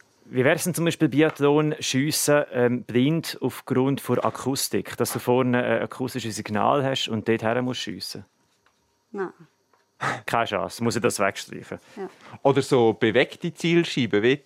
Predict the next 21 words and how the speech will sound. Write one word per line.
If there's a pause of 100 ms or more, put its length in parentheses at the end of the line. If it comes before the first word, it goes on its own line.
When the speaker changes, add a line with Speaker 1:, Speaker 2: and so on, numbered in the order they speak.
Speaker 3:
Tontauben
schiessen. (120)
Speaker 1:
Moorhuhn.
Speaker 2:
Nein,
das
würde
ja
so
einen (180)
Puff
geben,
wenn
da
dreißig
Athleten
in
der (220)
Luft
Speaker 3:
<laughs>
Speaker 2:
schiessen. (280)
Nein.